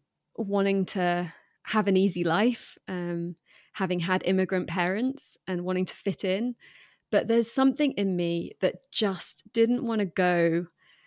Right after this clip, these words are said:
into, like, the worlds that are regarded as, like, woo-woo or strange. You know, maybe there's something to do with that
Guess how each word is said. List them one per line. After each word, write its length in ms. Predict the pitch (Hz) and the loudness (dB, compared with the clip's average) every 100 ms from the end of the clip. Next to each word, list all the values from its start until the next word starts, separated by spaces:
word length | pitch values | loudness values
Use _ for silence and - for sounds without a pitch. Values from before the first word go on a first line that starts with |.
| _ _ _ _ - | _ _ _ _ 0
into, 360 | 196 196 196 208 | 4 4 4 0
like, 440 | 185 170 135 - _ _ 175 | 2 2 0 -6 _ _ 0
the 140 | 196 | 0
worlds 580 | 175 196 190 190 175 - | 6 6 8 6 2 -2
that 140 | - - | -2 0
are 480 | 170 170 170 170 - _ _ _ | 0 0 -2 -6 -12 _ _ _
regarded 840 | 185 190 - 190 190 190 185 180 170 | 0 0 4 6 6 6 4 2 0
as, 280 | 180 175 170 | -2 -2 -2
like, 200 | 170 - - 196 | -6 -6 -16 2
woo-woo 640 | 208 214 202 196 190 185 - | 6 6 6 4 4 4 0
or 160 | 160 180 | -4 -4
strange. 880 | - 202 190 185 180 180 175 - _ - - | -2 2 2 2 0 -2 -4 -6 _ -20 -6
You 100 | 190 | 0
know, 120 | 180 | 2
maybe 400 | 185 214 226 233 | 4 6 6 4
there's 240 | 214 208 | 4 2
something 480 | - 196 - 196 180 | 2 -2 -2 -4 -4
to 160 | - 175 | -6 -4
do 220 | 196 196 | -2 0
with 160 | 190 - | -2 -2
that 200 | 180 | -6